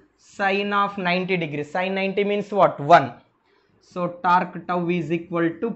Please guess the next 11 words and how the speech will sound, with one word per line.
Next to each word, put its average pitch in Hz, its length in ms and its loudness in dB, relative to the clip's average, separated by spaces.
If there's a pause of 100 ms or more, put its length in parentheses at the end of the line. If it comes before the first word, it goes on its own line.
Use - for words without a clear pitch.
(100)
P 165 300 2
into 202 540 -4
E 156 160 2
here. 127 260 -6
So 165 300 -6
then 170 480 -4 (320)
torque 160 320 0
value 156 440 -4
is 233 280 0
maximum. 156 880 0
So 180 400 -4